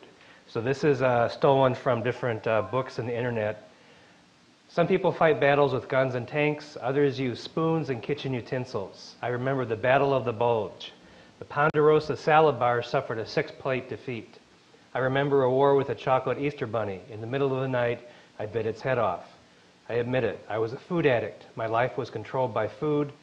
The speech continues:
Moderation was never my strong point. When it came to ice cream, one scoop was never enough. I once ate a two and a half gallon tub of maple walnut ice cream. It almost froze my stomach. To make matters worse, it was my roommate's ice cream.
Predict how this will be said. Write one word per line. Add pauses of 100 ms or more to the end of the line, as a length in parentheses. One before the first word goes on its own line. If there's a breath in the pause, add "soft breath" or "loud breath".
(320 loud breath)
Moderation
was
never
my
strong
point. (840 soft breath)
When
it
came
to
ice
cream,
one
scoop
was
never
enough. (640 loud breath)
I
once
ate
a
two
and
a
half
gallon
tub
of
maple
walnut
ice
cream. (380 loud breath)
It
almost
froze
my
stomach. (280)
To
make
matters
worse,
it
was
my
roommate's
ice
cream.